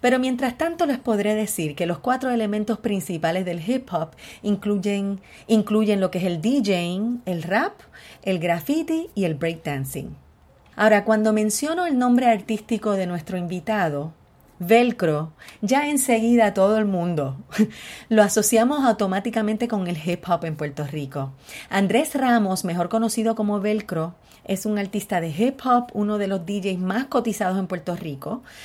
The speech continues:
Es un M C, o sea, un rapero, que compone, produce, actúa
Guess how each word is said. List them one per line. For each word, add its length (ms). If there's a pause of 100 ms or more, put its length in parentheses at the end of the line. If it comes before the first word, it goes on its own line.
(220)
Es 200
un 120
M 160
C, 480
o 120
sea, 500
un 160
rapero, 560 (460)
que 120
compone, 600
produce, 600
actúa 720